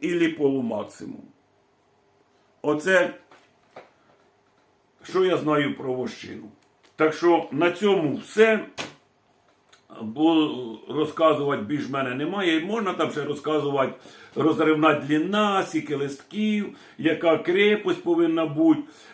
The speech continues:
те, що додають парафін, те, що, е, температура плавлення воску шістдесят три градуси, парафіну п'ятдесят сім, але це вже,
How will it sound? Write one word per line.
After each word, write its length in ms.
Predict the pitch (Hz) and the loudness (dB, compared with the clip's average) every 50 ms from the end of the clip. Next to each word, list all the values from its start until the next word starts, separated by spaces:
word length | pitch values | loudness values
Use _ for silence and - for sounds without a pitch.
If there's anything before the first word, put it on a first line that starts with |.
| - _ _ | -20 _ _
те, 160 | 180 180 165 | -2 -2 0
що 140 | - 170 160 | 0 0 0
додають 680 | 151 165 151 156 156 156 151 160 156 156 151 147 - | 0 0 0 2 2 2 4 4 4 4 4 2 0
парафін, 760 | - 151 151 156 156 147 - - 208 208 208 202 196 196 185 | -2 -2 0 2 0 0 -2 -2 -2 0 0 0 0 -2 -4
те, 180 | - - 165 151 | -6 -4 -4 -4
що, 340 | 143 147 170 165 151 - - - - _ - - - _ - | -2 -2 -2 -2 -2 -4 -6 -12 -20 _ -20 -20 -18 _ -4
е, 400 | 147 147 151 156 151 151 151 147 - - - - 117 - - | 0 4 6 6 6 6 6 4 0 -6 -10 -14 -16 -16 -4
температура 640 | - 175 165 147 165 170 170 160 - 170 170 170 160 | -2 0 0 2 2 2 2 2 2 2 2 2 2
плавлення 880 | 160 - 160 165 170 170 160 160 160 160 151 160 160 160 156 156 - - - - - - | 2 0 2 4 6 6 6 6 2 2 2 2 2 2 0 0 -2 -6 -12 -18 -20 -16
воску 440 | - 139 156 170 160 - - 151 143 | -2 2 4 4 4 2 0 -6 -8
шістдесят 640 | - 151 139 156 143 - 185 196 208 202 202 - | -8 -4 -2 -2 -2 -2 0 0 0 0 0 -2
три 240 | 202 190 180 175 170 | -2 2 4 4 4
градуси, 540 | 160 160 165 160 160 151 151 143 147 151 139 | 4 2 2 2 2 0 -2 -4 -4 -6 -4
парафіну 540 | 147 151 147 147 143 147 151 151 147 147 | -4 -2 -2 -2 -2 0 -2 -2 -2 -2
п'ятдесят 540 | 143 151 151 127 143 139 143 160 156 151 151 | -4 -4 -4 -4 -4 -6 -2 -2 -4 -4 -4
сім, 380 | - - 208 220 220 214 202 - - | -8 -8 -4 -2 -2 -2 -2 -2 -2
але 280 | 147 151 156 160 160 | -2 0 0 0 -2
це 180 | 151 - 165 165 | -2 -4 -4 -6
вже, 400 | 147 135 135 160 156 147 127 | -4 -4 -2 -2 -2 -2 -2